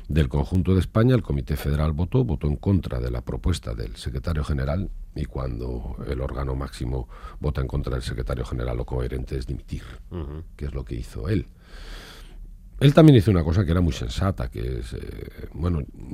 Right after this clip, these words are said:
Speaker 1: yo retiro la fecha del Congreso, no damos por asum-, eh, presentadas las dimisiones de los otros compañeros y compañeras de la Ejecutiva y hacemos previamente ese debate político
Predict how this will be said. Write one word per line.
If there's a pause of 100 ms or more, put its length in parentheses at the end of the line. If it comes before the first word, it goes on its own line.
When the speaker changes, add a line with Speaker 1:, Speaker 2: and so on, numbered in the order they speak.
Speaker 1:
yo
retiro
la
fecha
del
Congreso, (240)
no
damos
por
asum-, (140)
eh,
presentadas
las
dimisiones (240)
de
los
otros
compañeros
y
compañeras (420)
de
la
Ejecutiva (320)
y
hacemos
previamente
ese
debate
político